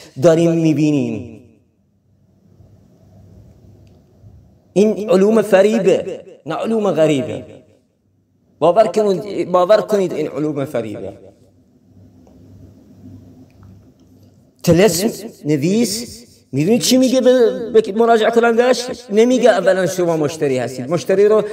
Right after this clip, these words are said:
همون مغازه می‌رن، اه، چیزی می‌خرن می‌گن مشتریه. اونی که به مغازه مراجعه می‌کنه مشتریه. طلسم نویس کسی که بهش مراجعه می‌کنه می‌شه مراجعه کننده.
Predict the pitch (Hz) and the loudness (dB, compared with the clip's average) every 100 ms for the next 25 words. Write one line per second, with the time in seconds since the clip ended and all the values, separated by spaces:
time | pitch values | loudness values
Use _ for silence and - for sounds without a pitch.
0 | 214 - 170 202 190 175 170 165 - 165 | -12 -4 -2 0 0 -2 0 0 0 0
1 | 165 175 156 190 156 135 123 113 123 113 | 2 4 2 0 0 -2 -2 -2 -4 -4
2 | 117 127 127 135 123 131 135 127 139 127 | -8 -10 -6 -4 -2 0 0 0 0 -2
3 | 117 135 107 104 98 101 92 - _ _ | -2 -2 -2 -4 -6 -10 -20 -20 _ _
4 | _ _ - 151 160 151 143 147 143 139 | _ _ -2 0 2 0 2 2 2 2
5 | 135 147 147 156 160 143 139 139 143 143 | 0 0 0 0 0 0 0 -2 -2 -2
6 | 156 127 - 113 107 98 107 98 - _ | -2 -4 -6 -6 -6 -8 -12 -20 -20 _
7 | _ 147 165 160 165 165 175 214 - - | _ -2 0 0 0 0 0 -2 -6 -8
8 | 170 160 175 160 160 170 160 151 170 175 | -6 -2 -2 0 0 2 2 0 -2 -2
9 | 196 202 185 208 185 165 156 - 156 156 | -2 -2 -2 0 2 2 0 -2 -2 -2
10 | 156 156 160 117 160 | -2 0 -2 -4 -8